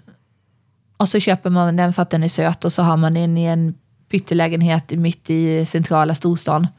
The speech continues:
Nej, jag, där sticker jag ut hakan och säger att det,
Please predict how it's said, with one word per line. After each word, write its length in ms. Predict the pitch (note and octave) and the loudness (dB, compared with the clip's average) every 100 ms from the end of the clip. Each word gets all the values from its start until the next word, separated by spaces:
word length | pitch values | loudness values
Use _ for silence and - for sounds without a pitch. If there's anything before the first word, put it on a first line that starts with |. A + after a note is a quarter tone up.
| _ _ _ _ | _ _ _ _
Nej, 380 | D#4 A3+ G#3 B3 | 0 2 0 -2
jag, 260 | - A3+ G#3+ - _ _ _ _ - _ | -2 0 0 -4 _ _ _ _ -20 _
där 200 | - A#3 | -10 -8
sticker 300 | A#3 A3+ - | -6 -8 -4
jag 60 | G3+ | -4
ut 260 | F#3+ _ | -4 _
hakan 400 | F#3+ F#3+ F#3 F3+ | -4 -2 -2 -2
och 100 | F3+ | -2
säger 220 | F3+ E3+ F3 | 0 -2 -2
att 100 | - | 0
det, 160 | F#3+ | -2